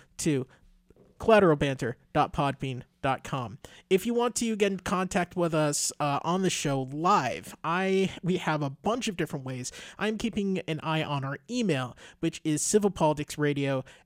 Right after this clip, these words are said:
at valleyfreeradio dot org. We are also on Twitter. That is at Civil Politics F M. You can also go on Facebook, facebook dot com slash civil politics radio.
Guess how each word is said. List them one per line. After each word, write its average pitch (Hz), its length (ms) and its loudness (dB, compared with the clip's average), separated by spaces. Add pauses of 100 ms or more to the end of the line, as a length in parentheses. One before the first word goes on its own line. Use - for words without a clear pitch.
at 139 200 -2
valleyfreeradio 139 720 0
dot 127 220 -2
org. 139 380 0
We 143 200 -2
are 139 160 0
also 147 460 0
on - 280 -6
Twitter. 233 420 4 (100)
That 135 260 -4
is 131 420 -2 (160)
at 160 200 2 (100)
Civil 147 320 -2
Politics 139 560 -4
F - 240 -4 (100)
M. 175 300 0 (320)
You 165 140 -2
can 151 300 -4 (100)
also 156 760 0
go 147 180 -2
on 131 140 -8
Facebook, 202 520 -2
facebook - 440 -6
dot 147 140 -6
com 139 260 -4
slash - 600 0
civil 156 460 -2
politics - 520 -6
radio. 220 380 4